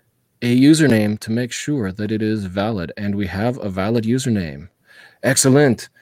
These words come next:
So our wheel spinner, the first person to answer correctly and follow the instructions,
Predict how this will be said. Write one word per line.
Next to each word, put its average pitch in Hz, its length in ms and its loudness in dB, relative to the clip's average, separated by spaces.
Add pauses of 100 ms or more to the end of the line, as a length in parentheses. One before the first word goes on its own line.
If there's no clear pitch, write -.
(360)
So 143 560 2
our 127 720 4 (480)
wheel 175 400 4
spinner, 117 720 2 (340)
the 110 60 -18
first 156 340 -4
person 143 340 -4
to 127 140 -6
answer 139 280 -4
correctly 143 480 -4
and 135 180 -6
follow 160 240 -4
the 156 80 -6
instructions, - 640 -8